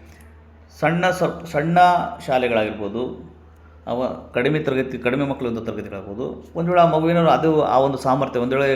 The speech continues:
ಗುಣಾಕಾರ ಸಾಮರ್ಥ್ಯ, ಒಂದು ವೇಳೆ ನಾಲ್ಕು ಚಕ್ರಗಳನ್ನು ಮಾಡಿನೂ ಕಲೀಲಿದ್ದಾಗ ನಾವು ಆ ಮಗುವನ್ನು ಮತ್ತೊಮ್ಮೆ ಇದಕ್ಕೆ ಹಾಕ್ಬೋದು. ಇಲ್ಲಿ ಅತಿ ಕಡಿಮೆ ಸಂಖ್ಯೆ ಇರುವಂಥ ಶಾಲೆಗಳಲ್ಲಿ. ಒಂದು ವೇಳೆ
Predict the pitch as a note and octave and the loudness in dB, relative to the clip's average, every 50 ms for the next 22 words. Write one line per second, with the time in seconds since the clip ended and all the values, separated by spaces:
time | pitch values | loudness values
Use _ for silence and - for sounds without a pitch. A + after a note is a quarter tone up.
0 | A#2+ - B2 C3 C3+ C3+ C3+ C#3+ C3+ C3 - C3 B2+ C3 B2+ A#2+ - - C3 B2 | 0 0 2 2 2 2 2 0 -2 -2 -2 -2 -2 -2 -4 -4 -4 -4 -4 -2
1 | B2 B2 B2 A#2+ B2 B2 B2 B2 B2 B2 - A#2 A2 A2+ A#2+ C3 - D3+ D3 D3 | -2 -2 -2 -2 -2 0 0 -2 -4 -6 -6 -4 -2 0 0 0 -2 -4 -4 -4
2 | D3+ D3+ D3 - B2+ - - B2+ B2 B2 B2 C3 C3 C3 B2 A#2+ A2+ A2+ A#2+ B2+ | -4 -6 -8 -8 -10 -6 -6 -4 -4 -4 -4 -4 -4 -4 -2 0 2 2 4 4
3 | C3 C#3 C3+ A#2 - - - - - - - - - - - - - - - - | 2 2 0 -2 -4 -6 -10 -14 -18 -20 -20 -20 -20 -20 -20 -20 -20 -20 -14 -10
4 | - A#2 C3+ D3 D3 C#3 C#3 A#2+ G#2+ G#2+ G2 F#2 F#2 A2+ D3 E3+ - - - - | -6 -2 0 0 0 0 0 0 0 -2 -2 -2 -2 -4 -6 -6 -8 -12 -18 -20
5 | - - - - - C3 B2+ B2 B2 B2+ C3 C#3+ C#3+ C3+ C3 B2 B2 - C#3 C#3 | -20 -20 -16 -6 -2 2 2 4 4 2 0 -2 -2 -2 -4 -4 -4 -4 -4 -4
6 | C#3 B2+ A#2 A2 A2 A2 A2 C3 A2 - G#2 G2+ G#2 A2 B2+ C3+ C#3+ E3 G#3+ B3 | -4 -4 -4 -4 -6 -6 -8 -10 -12 -12 -12 -8 -6 -4 -2 -2 0 0 -2 -2
7 | - - - - - - - - - - - - - - - - - - D3+ - | -6 -10 -14 -16 -20 -20 -20 -20 -20 -20 -20 -20 -20 -20 -20 -12 -10 -8 -6 -4
8 | C3+ B2+ C3 B2+ B2 - B2 B2 A#2+ A#2+ A#2 A#2 A2 A2 - - G#3+ - - - | -4 -4 -4 -4 -6 -6 -6 -6 -6 -6 -6 -6 -6 -6 -6 -6 -8 -8 -10 -16
9 | - - - - - - - - - A#2 A2 G2+ F#2+ F#2 E2+ F2 E2+ E2+ E2+ - | -20 -20 -20 -20 -20 -20 -20 -8 -4 -4 -2 -2 -4 -6 -8 -10 -10 -12 -16 -18
10 | - - - - - - - - - - - - - - - - - - - - | -20 -20 -20 -20 -20 -20 -20 -20 -20 -20 -20 -20 -20 -20 -20 -20 -20 -20 -20 -20
11 | - - - - - - - - - A#2+ D3+ F#3 G3+ G#3+ G#3+ G#3 G3+ F#3+ F#3 E3+ | -20 -20 -20 -20 -20 -20 -20 -14 0 4 4 4 4 4 2 4 4 6 6 6
12 | E3 E3+ E3+ | 6 6 6